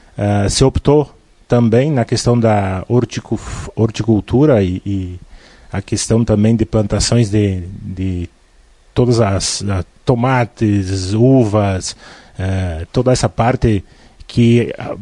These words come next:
fomenta muito a nossa região, aqui desenvolve muito, né? Ah, nós temos vários investimentos no interior aí em questões também do agronegócio, com suínos, aves, ah, criação de gado leiteiro,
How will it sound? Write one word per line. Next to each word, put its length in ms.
fomenta 560
muito 280
a 40
nossa 280
região, 360
aqui 140
desenvolve 520
muito, 380
né? 200
Ah, 560
nós 640
temos 540
vários 340
investimentos 640
no 80
interior 480
aí 180
em 60
questões 520
também 380
do 140
agronegócio, 640
com 140
suínos, 580
aves, 600
ah, 640
criação 460
de 80
gado 260
leiteiro, 960